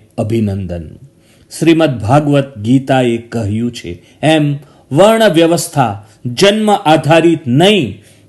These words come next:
કર્મ આધારિત માનશું તો વધુ સુખ પ્રાપ્ત થશે. લેખક વણજારા સાહેબ કાયમ કોઈ સાથે વાત કરે તો એમની ખાસિયત મુજબ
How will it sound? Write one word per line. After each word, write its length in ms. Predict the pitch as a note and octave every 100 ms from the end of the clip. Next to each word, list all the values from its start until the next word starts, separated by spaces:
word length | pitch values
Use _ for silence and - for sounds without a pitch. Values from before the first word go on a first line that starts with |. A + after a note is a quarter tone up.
| - _
કર્મ 440 | F3 E3+ F3 E3
આધારિત 840 | D#3 - C3+ C#3+ - C#3+ C3 B2+
માનશું 680 | A#2 G#2+ B2 C3 - B2 D#2 - _ _ _ _
તો 140 | - C3
વધુ 380 | G#2+ G#2+ C3 C3 -
સુખ 280 | B2 B2 B2+ - _ _ -
પ્રાપ્ત 360 | G#2+ G#2+ -
થશે. 420 | G#2+ - G#2 - - _ _ - - _ -
લેખક 500 | B2+ D#3 - F3 C#3+
વણજારા 580 | B2+ C#3 D3 D3 C#3 C3+
સાહેબ 380 | - B2+ B2 A2+ - _
કાયમ 500 | D#3 F3 G3 E3 A2+ - - _ -
કોઈ 260 | F#3+ A3
સાથે 600 | G3+ F#3 E3+ D#3 - D3+
વાત 480 | B2 B2+ D3 D3 -
કરે 260 | C3+ C3+ C#3
તો 280 | A#2+ E2+ - _ _
એમની 340 | D3+ F#3 G3
ખાસિયત 680 | F3+ - F3 F3 - G#3+ -
મુજબ 400 | D3+ D#3+ D3 D#3+